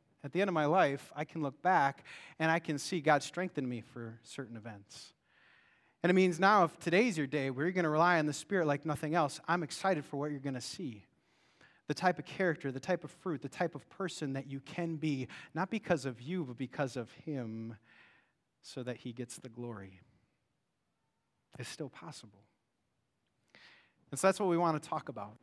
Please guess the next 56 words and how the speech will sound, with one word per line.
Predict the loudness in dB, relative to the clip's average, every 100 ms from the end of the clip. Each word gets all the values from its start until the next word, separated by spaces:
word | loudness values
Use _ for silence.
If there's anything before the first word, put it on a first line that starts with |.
| _ -8
is | -6 -4
being | -4 -4 -6
strengthened | -8 -6 -6 -6 -8 -2
by | -2 -2
that | -4 -8
Spirit. | -10 -10 -8 -8 -8
And | -6
we're | -2 -2
gonna | 0
get | 2
into | 2 0
the | 2
Bible. | 2 2 2 2
Uh, | 2
if | 2
you | 2
have | 4
Bibles | 4 4 2 -4
here, | -2 0
open | -2 -4 -4
to | -2
Romans | -2 -2 -2 -6
chapter | -4 -4 -4 -10
eight. | -10 -12 -16 -20 -20 -16
Some | 0 2
have | 2 2
said | 2 4
this | 2 0
is | -2 0
the | -2
most | -4 -6
powerful | -4 0 0 -2 -2 -2
chapter | -2 0 0 0 -4 -4
of | -4
the | -2
Bible. | 0 0 -6 -14 -20 _ _ -20 -20 -6
Um, | -2 -2 -4
so | -2 0
if, | 0 -2
if | -8 -6
you | -4
just | -4 -4 0
wanna | 0 0
dwell | -2 4 6 6
here, | 4 2
I | 2 2
know | 0
many | 0 -2
Christians | -2 -6 -6 -6
have | -6
just | -6 -12 -6
dwelled | 4 6 6 4 -2 -16 -8
in | -4 -4 0
Romans | 0 2 0 -2
chapter | 2 2 2
eight. | -2